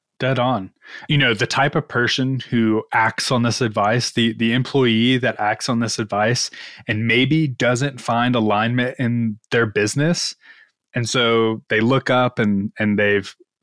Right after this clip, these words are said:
eliminated the need for their role. And their leadership says something along the lines of, "Great, so I guess we'll lay you off," or, "Thanks for what you did here, but it's time, it's time for you to go." That's probably the best news that you could get.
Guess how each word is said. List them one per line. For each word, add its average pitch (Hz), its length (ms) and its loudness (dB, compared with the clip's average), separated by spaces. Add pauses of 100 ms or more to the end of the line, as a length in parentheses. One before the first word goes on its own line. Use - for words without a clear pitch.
eliminated 123 760 2
the 110 80 -4
need 110 340 0
for 117 140 -2
their 104 240 0
role. 98 480 -2 (720)
And 117 560 2
their 120 180 4
leadership 117 540 2
says 107 240 0
something 117 480 0
along 107 340 0
the 104 60 -2
lines 104 400 0
of, 104 420 0 (420)
"Great, 151 280 2
so 127 120 -2
I 117 60 2
guess 143 240 -2
we'll 107 380 0 (300)
lay 117 160 2
you 127 180 4
off," 139 400 2
or, 101 440 0
"Thanks 135 220 0
for 127 220 0
what 127 160 -2
you 120 60 -2
did 127 180 2
here, 165 160 2
but 120 260 -2 (300)
it's - 80 -8
time, 131 240 0
it's - 140 -8
time 131 140 0
for 131 100 -2
you 120 40 0
to 120 80 0
go." 139 160 2 (500)
That's 156 280 0
probably 151 340 2
the 120 240 -2
best 120 400 0
news 113 300 2
that 110 140 -2
you 101 80 -8
could 104 180 -4
get. 107 240 0